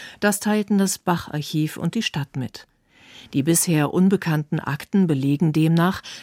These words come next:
dass der Leipziger Rat studentische Sänger und Instrumentalisten mit Stipendien förderte. Als herausragender Fund gilt ein Zeugnis Bachs von siebzehnhundertvierzig für den Bassisten Gottlob Friedrich Türsch.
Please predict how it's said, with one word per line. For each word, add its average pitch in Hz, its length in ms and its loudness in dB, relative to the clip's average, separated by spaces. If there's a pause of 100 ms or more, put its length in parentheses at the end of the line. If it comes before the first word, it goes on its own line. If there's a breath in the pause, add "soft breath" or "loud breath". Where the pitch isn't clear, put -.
(140 loud breath)
dass 180 180 -2
der 170 240 2
Leipziger 170 720 -2
Rat 170 300 -2
studentische 190 680 -2
Sänger 160 460 0
und 202 160 -2
Instrumentalisten 143 1120 -2
mit 170 140 -2
Stipendien 208 640 0
förderte. 120 580 -8 (880 loud breath)
Als 160 320 0
herausragender 170 840 -2
Fund 208 420 2 (380 loud breath)
gilt 190 280 2
ein 165 220 0
Zeugnis 185 560 0
Bachs - 400 -2
von 151 300 0
siebzehnhundertvierzig 156 1200 0 (280 loud breath)
für 175 200 0
den 175 160 4
Bassisten 180 680 0
Gottlob 170 540 -2
Friedrich 156 600 -4
Türsch. - 560 -4